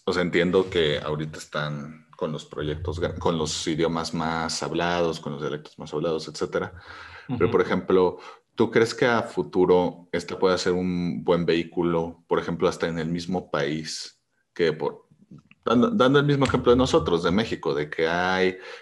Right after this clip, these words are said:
Speaker 1: quién
Speaker 2: Ujú.
Speaker 1: sabe cuántos idiomas, este, ¿cómo se dice? Indígenas, y que
Speaker 2: Sí.
Speaker 1: nosotros, este, y pues que la mayoría de esas personas, o muchas de esas personas, no saben hablar español, y,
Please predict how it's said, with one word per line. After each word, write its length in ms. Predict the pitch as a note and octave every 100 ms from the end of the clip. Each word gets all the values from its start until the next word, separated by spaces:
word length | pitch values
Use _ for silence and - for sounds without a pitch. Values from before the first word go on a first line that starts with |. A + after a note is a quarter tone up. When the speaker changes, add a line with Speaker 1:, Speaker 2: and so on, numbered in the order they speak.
| -
Speaker 1:
quién 160 | A#2 F#2+
Speaker 2:
Ujú. 80 |
Speaker 1:
sabe 280 | - F2+ F#2
cuántos 840 | - F2 E2+ F#2 F2 F2 E2+ E2 -
idiomas, 720 | F2+ D#2+ E2 D#2+ D#2+ D#2+ D#2
este, 840 | D#2 - - - D2+ C#2 C#2 C2 C2 - - _ _ _ _ _ _ _ _
¿cómo 200 | - E2+
se 100 | E2
dice? 280 | E2 - - -
Indígenas, 760 | E2+ F#2+ - E2+ - - - _ - - - - _
y 140 | - F2+
que 120 | F#2+
Speaker 2:
Sí. 40 |
Speaker 1:
nosotros, 600 | E2 D#2+ - D#2+ B2 E2 E2 - - - - -
este, 380 | E2 D#2 - -
y 100 | F#2
pues 220 | F2 -
que 100 | -
la 80 | D#2+
mayoría 360 | D#2 D#2 D#2 E2+
de 40 |
esas 220 | E2+ E2+
personas, 580 | - - - E2 D#2+ D#2+
o 60 | E2
muchas 340 | E2+ E2+ F2+
de 80 | E2+
esas 180 | - -
personas, 480 | E2 D#2 D#2+ D#2 D#2
no 220 | D#2+ D#2
saben 320 | D#2 D#2 D2+
hablar 200 | D2+ D2
español, 560 | D2+ - E2 F#2+ G2 -
y, 420 | E2+ D#2 - -